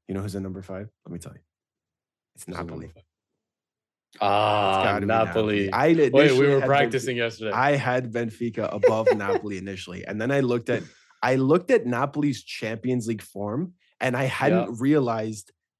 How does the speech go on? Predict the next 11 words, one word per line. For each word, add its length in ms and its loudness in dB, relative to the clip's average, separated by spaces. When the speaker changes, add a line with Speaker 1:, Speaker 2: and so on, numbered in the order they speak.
Speaker 1:
how 300 -2
Speaker 2:
No, 260 6
Speaker 1:
damn 220 4
Speaker 2:
they're 140 2
Speaker 1:
good. 100 -2
Speaker 2:
lighting 480 2
it 160 0
up. 260 2
Speaker 1:
Buddy, 300 -2
listen, 380 -2
domestically, 840 0